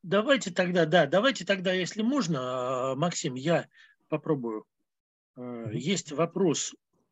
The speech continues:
Speaker 1: о, от Андрея Виноградова. Э, Максим, для уточнения, да, раз вы работали в производстве еды, то, полагаю, знакомы с G M P. Если да, то сочетаете ли вы в своей практике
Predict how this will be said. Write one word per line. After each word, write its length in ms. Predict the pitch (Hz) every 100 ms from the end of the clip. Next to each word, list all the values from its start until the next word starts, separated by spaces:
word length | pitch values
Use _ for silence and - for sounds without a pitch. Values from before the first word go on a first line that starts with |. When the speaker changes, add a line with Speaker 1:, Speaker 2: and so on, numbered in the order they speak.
| _ _ 175
Speaker 1:
о, 260 | 156 143 117 _ _ _ _ _ _ _ _ _ _
от 200 | 143 143
Андрея 360 | 160 170 165 139
Виноградова. 800 | 147 156 185 247 175 117 98 -
Э, 260 | 120 127
Максим, 380 | 135 175 - 185
для 160 | 127 139
уточнения, 920 | 143 165 - - 185 156 113 98 92 -
да, 260 | 135 175 - - -
раз 280 | - 175 -
вы 80 | 170
работали 440 | 175 175 160 143
в 120 | 131
производстве 640 | - 151 147 214 240 - 147
еды, 380 | 151 151 120 -
то, 120 | 123
полагаю, 680 | - 127 131 156 240 247 233 - - -
знакомы 680 | 123 147 143 226 220 180
с 80 | 135
G 500 | 123 120 208 226 294 -
M 280 | 170 180 180 _
P. 200 | - 113 - - - -
Если 380 | 139 175 - 196
да, 180 | 247 254
то 140 | 170
сочетаете 840 | - 170 - 180 208 190 156 147 139
ли 120 | 143
вы 140 | 147
в 60 | 143
своей 340 | - 135 143
практике 680 | 143 139 - - 147 233